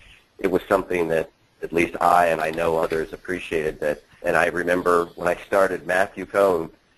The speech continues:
you know, I thought I was working late when I was leaving at nine P M at night some nights, and I'd still be getting emails from Matthew at three A M, you know, see him the next morning as well.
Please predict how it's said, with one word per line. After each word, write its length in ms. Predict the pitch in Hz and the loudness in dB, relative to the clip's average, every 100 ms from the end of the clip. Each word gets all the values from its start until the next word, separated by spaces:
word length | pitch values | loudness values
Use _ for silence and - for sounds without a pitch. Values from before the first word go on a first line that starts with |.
| _ | _
you 80 | 87 | 2
know, 100 | 85 | 4
I 160 | 85 | 4
thought 200 | 98 98 | 2 2
I 120 | 95 95 | 2 2
was 180 | 90 | -2
working 320 | 98 98 - 92 | -2 -2 -2 0
late 240 | 95 95 | 0 0
when 120 | 90 | 0
I 100 | 90 | 2
was 160 | 90 85 | 2 0
leaving 300 | 92 92 90 | -2 0 -2
at 120 | 87 | -2
nine 240 | 90 95 | 0 0
P 160 | 92 98 | 0 -4
M 80 | 92 | -4
at 100 | - | 0
night 240 | 90 95 - | 0 0 -2
some 160 | 82 | -2
nights, 300 | 80 80 85 _ | 0 0 -2 _
and 160 | 80 78 | -4 -2
I'd 140 | 87 - | -2 -2
still 120 | 98 | -2
be 120 | 90 | -2
getting 220 | 85 90 85 | -2 -2 -2
emails 380 | 90 87 85 | 0 2 0
from 140 | - 82 | -2 -2
Matthew 520 | 85 85 - 85 82 | 2 0 -2 -4 0
at 100 | 78 - _ | -2 -4 _
three 180 | 92 | 4
A 280 | 85 78 73 | 6 4 2
M, 180 | 76 73 - _ - - | -2 -4 -12 _ -20 -12
you 80 | 80 | -6
know, 100 | 71 - | -6 -2
see 100 | 87 | 0
him 100 | 82 | 2
the 80 | 80 | 2
next 260 | 80 - | 2 0
morning 320 | 82 85 82 76 | 2 2 2 -2
as 120 | - | -2
well. 360 | 82 82 76 | 2 4 2